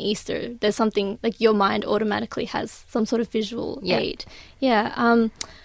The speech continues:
Speaker 1: tapi itu juga tantangan yang sangat memuaskan karena itu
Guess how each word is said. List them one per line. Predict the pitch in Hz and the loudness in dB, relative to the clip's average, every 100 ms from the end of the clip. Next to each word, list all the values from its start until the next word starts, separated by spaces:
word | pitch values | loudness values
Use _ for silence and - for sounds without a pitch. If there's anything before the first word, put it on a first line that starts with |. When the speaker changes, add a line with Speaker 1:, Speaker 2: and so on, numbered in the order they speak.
| - - | -20 -8
Speaker 1:
tapi | - 285 392 | 0 6 8
itu | 392 392 | 8 6
juga | 277 233 240 | 6 6 6
tantangan | 254 233 226 226 | 6 2 2 2
yang | 226 220 214 | 4 2 0
sangat | 233 220 220 - - | 0 -2 -2 -6 -4
memuaskan | 220 214 233 247 - 220 214 208 | 2 4 4 0 -4 0 2 0
karena | - 220 226 254 254 | -2 0 4 6 4
itu | 240 269 | 2 0